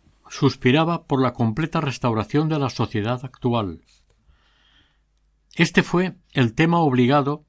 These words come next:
de todos sus artículos dados a luz en El Ermitaño. Leemos en él:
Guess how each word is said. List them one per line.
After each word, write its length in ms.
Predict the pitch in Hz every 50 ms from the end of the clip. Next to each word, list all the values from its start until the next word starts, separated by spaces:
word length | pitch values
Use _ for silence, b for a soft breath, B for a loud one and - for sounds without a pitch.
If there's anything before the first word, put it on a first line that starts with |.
| _
de 160 | - 117 117 107
todos 280 | - 139 143 156 135
sus 200 | - - 151 110
artículos 680 | 113 110 107 - - 147 139 - 127 117 117 113 95 87
dados 440 | - 135 135 120 127 131 127 - -
a 140 | 135 113 98
luz 440 | 98 123 147 143 143 - - - B B B B B B B B B B
en 180 | - 131 120 117
El 140 | 113 110 110
Ermitaño. 720 | 107 98 98 104 98 - 120 107 92 87 85 85 76 - _ _ _ _ _ _ _ b b b b b
Leemos 600 | b 117 113 127 135 147 160 160 151 147 143 - -
en 120 | 107 107
él: 240 | 98 87 80 80 -